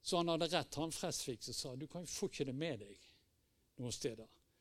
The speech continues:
Og vi kommer jo til denne verden uten noe, og vi forlater han uten noe. Vi hører stadig mennesker som har vært døden nær,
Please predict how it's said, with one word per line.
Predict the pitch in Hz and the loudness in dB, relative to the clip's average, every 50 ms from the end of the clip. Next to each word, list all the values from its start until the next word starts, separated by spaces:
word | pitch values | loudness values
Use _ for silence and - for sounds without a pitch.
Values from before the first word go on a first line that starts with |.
| _ _ - | _ _ -2
Og | - 185 170 | 2 4 4
vi | 196 165 | 4 6
kommer | - - 220 214 147 135 | 6 6 6 8 6 4
jo | 123 120 123 120 | 2 2 0 -2
til | - - 165 160 | -2 -2 -2 -2
denne | 139 139 135 135 139 | 0 0 0 -2 -2
verden | 131 139 139 123 117 107 117 120 | -2 -2 -2 -2 -2 -4 -4 -4
uten | 123 123 - - 127 117 | -4 -4 -6 -4 -2 -2
noe, | 117 113 110 113 110 107 _ _ _ _ _ _ _ _ _ _ _ - | 0 0 -2 -2 -6 -8 _ _ _ _ _ _ _ _ _ _ _ -2
og | - 123 | 0 2
vi | 139 131 - | 2 2 2
forlater | - - 131 127 131 117 104 - - 117 104 | 2 2 2 2 2 0 0 -4 -8 -10 -8
han | 107 104 98 95 - - - - - - - | -10 -12 -12 -14 -16 -20 -20 -20 -12 -2 2
uten | - 123 117 - - - 110 104 104 107 - - - 135 | 2 2 2 2 0 -2 -2 0 -2 -4 -8 -4 2 6
noe. | 120 113 113 110 110 - - - - - _ _ _ _ _ _ - - _ _ _ _ _ _ _ _ _ _ _ _ _ _ _ _ _ _ _ _ _ _ _ _ _ _ _ _ _ _ _ _ - _ - | 6 8 8 6 4 2 -2 -12 -16 -20 _ _ _ _ _ _ -20 -20 _ _ _ _ _ _ _ _ _ _ _ _ _ _ _ _ _ _ _ _ _ _ _ _ _ _ _ _ _ _ _ _ -20 _ 8
Vi | - 156 135 | 12 12 12
hører | 147 180 160 151 | 12 12 12 12
stadig | - - - 160 151 156 160 151 127 | 10 12 12 10 12 12 12 10 10
mennesker | 123 127 131 175 208 185 - - - 190 165 | 8 6 6 6 8 8 8 8 8 6 6
som | 139 - - 175 147 | 6 6 4 4 4
har | 135 151 151 | 4 4 4
vært | 143 147 143 135 | 4 4 4 6
døden | 156 160 151 135 120 131 135 135 | 6 8 8 6 6 6 6 6
nær, | 120 107 92 - - | 4 4 0 -2 -4